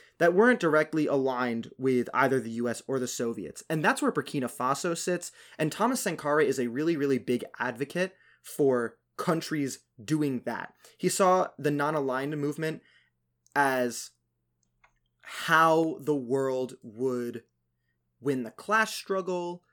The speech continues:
how they could end these giant wars that were killing so many people, they could reach disarmament and eventually world peace. And he saw the non-aligned movement as being defined more than anything else by a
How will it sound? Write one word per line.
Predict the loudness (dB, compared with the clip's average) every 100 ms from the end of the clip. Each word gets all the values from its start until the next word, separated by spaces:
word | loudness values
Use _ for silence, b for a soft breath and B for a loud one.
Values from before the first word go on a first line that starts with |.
| _ _
how | -14 0 2 2 0
they | -2 -2 -2
could | -4 -6 -6 -8 -6
end | -4 -4 -4
these | -6 -8 -10 _
giant | -12 -4 -2 -2 -6 -10
wars | -2 0 0 -2 -4
that | -8
were | -8
killing | -12 -6 -6 -4
so | -6 -6 -6
many | -6 -10
people, | -8 -10 -6 -6 -6 -8 b b
they | -4
could | -4 -12
reach | -12 -12 -14 _ _ -8
disarmament | -6 -2 -2 0 -2 -4 -6
and | -8 -6
eventually | -6 -6 -6 -8
world | -4 -4 -4 -6
peace. | -8 -6 -4 -6 -14 b b b b b b b _ _
And | 0 0
he | 0
saw | 0 2 2 2
the | 0
non-aligned | 0 0 0 0 0 0 -2
movement | -2 -2 -4
as | -6 -4
being | -2 -2
defined | -4 -4 -4 -2 -4 -8 -10
more | 0 0
than | 0
anything | -2 -4 -4
else | -4 -6 -10 -14 _ _
by | -2 0 0 -2
a | -2 0 -2